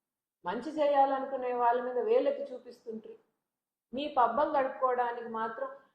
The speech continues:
మీ డబ్బులు మీరు వెనకేసుకుంటుంటారు. ఇంక ఎందుకు ప్రజలు, కనీసం మహిళలు ఇంట్లోంచి బయటికి రావచ్చా రాకూడదా అనేది కూడా మీరే చెప్పండి.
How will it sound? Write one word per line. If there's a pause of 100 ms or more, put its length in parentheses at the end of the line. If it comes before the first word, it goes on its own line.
(120)
మీ
డబ్బులు
మీరు
వెనకేసుకుంటుంటారు. (1080)
ఇంక
ఎందుకు
ప్రజలు,
కనీసం
మహిళలు
ఇంట్లోంచి
బయటికి
రావచ్చా
రాకూడదా
అనేది
కూడా
మీరే
చెప్పండి.